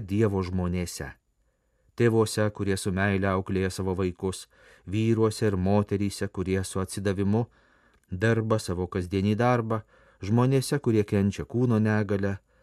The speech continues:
pagyvenusiuose žmonėse, kurie dalijasi su mumis šypsena ir išmintimi. Krikščioniškojo gyvenimo liudijimas, kurį šiandien mums duoda daugybė Viešpaties mokinių, yra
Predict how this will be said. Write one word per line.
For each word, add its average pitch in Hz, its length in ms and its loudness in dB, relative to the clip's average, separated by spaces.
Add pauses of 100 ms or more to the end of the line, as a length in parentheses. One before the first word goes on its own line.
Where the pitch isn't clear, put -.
(160)
pagyvenusiuose 104 1120 0
žmonėse, 104 500 0
kurie 90 320 -2
dalijasi 92 480 0
su 104 140 -4
mumis 92 420 -2 (400)
šypsena 117 720 0
ir 113 160 -4
išmintimi. 90 800 -4 (800)
Krikščioniškojo 113 920 2
gyvenimo 104 540 4
liudijimas, 147 560 2
kurį 98 260 0
šiandien 110 400 4
mums 95 240 2
duoda 101 220 4
daugybė 92 580 -2
Viešpaties 92 540 -2
mokinių, 98 480 0 (100)
yra 117 200 0